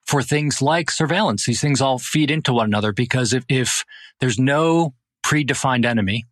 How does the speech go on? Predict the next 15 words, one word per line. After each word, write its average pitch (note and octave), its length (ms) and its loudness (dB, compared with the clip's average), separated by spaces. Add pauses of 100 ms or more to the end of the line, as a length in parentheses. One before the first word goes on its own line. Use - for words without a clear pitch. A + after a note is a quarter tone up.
(420)
that D3+ 160 0
means D#3 300 0
everyone C#3+ 520 2
is A#2 140 0
a A2+ 60 -4
potential A#2+ 720 0 (300)
terrorist C3 420 -2
threat, F3 240 -2
including C#3 500 0
citizens, B2 540 -2
including B2+ 500 2
you, B2 360 2
me, B2+ 400 2 (320)
everyone F#3+ 320 2
else. - 320 -2